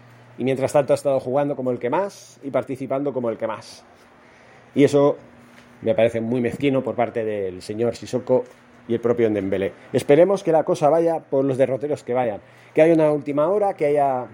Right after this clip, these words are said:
no sé, buenas noticias, que digan principio de acuerdo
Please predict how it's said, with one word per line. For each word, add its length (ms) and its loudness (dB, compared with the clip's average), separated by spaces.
no 80 -6
sé, 160 -4
buenas 360 2
noticias, 500 -4
que 80 -2
digan 280 2
principio 560 4
de 80 6
acuerdo 580 -2